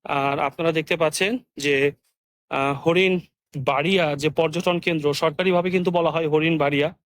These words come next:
but স্থানীয় লোকজন বলে হরিণঘাটা। তো হরিণঘাটার এই যে ম্যানগ্রোভ বা এই যে বন, আহ, যেটা as it is আমার কাছে মনে হয়েছে সুন্দরবনের, মানে, রেপ্লিকা। আর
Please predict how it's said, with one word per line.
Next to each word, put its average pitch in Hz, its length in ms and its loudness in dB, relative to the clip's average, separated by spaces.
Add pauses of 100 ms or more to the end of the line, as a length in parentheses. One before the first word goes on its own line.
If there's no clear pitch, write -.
(380)
but 147 200 0
স্থানীয় 170 380 0
লোকজন 151 360 2
বলে 143 240 2
হরিণঘাটা। 143 600 0 (420)
তো 156 120 4
হরিণঘাটার 175 540 2
এই 170 180 2
যে 170 260 0 (160)
ম্যানগ্রোভ 151 480 2 (180)
বা 139 140 0
এই 147 120 0
যে 151 140 0
বন, 147 280 0 (460)
আহ, 139 80 0
যেটা 151 560 2
as 160 100 -4
it 180 140 -4
is 156 240 0
আমার 143 140 0
কাছে 151 200 -2
মনে 151 160 2
হয়েছে 147 280 -2
সুন্দরবনের, 151 680 0 (440)
মানে, 135 260 2
রেপ্লিকা। 160 580 0 (100)
আর 160 260 -2